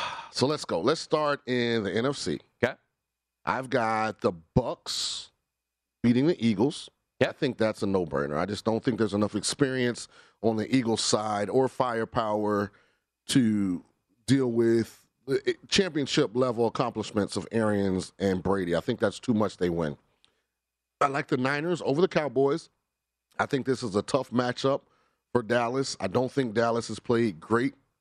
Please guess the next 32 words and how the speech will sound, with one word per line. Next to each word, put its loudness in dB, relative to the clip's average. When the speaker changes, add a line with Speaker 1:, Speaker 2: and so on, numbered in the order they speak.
Speaker 1:
as -20
far 0
as -6
winning 2
the 4
game 2
versus 0
playoff 0
caliber 0
teams. 2
If -2
you 2
look, 4
they -2
lost 0
to -14
the -10
Cards, 0
the -2
Raiders, 2
the 0
Bucks. 0
You -4
know, 2
they've 2
beaten 4
up -2
on 2
the 0
N 2
F 2
C -4